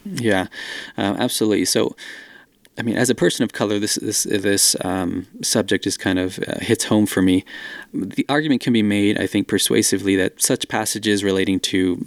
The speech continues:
you know, darkness and cursedness, th-, they don't pair well with our modern sensibilities.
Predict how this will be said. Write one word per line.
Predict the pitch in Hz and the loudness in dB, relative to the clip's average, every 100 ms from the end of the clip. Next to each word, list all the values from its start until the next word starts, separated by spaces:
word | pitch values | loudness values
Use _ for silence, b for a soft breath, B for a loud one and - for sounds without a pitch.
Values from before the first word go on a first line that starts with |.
| - | -4
you | 92 | -2
know, | 85 | -2
darkness | 92 87 90 95 90 - | -2 -2 0 -2 -2 -2
and | 87 87 | -2 -2
cursedness, | - 87 - 98 92 - | -2 0 0 0 0 -2
th-, | - - 80 | -6 -4 0
they | 110 | 2
don't | 104 95 | 2 0
pair | - 104 95 | -2 0 2
well | 92 92 98 | 2 2 2
with | 98 | 2
our | 95 | 0
modern | 92 92 92 | 2 2 2
sensibilities. | 95 92 - 87 101 113 127 - | 0 0 0 2 4 4 4 0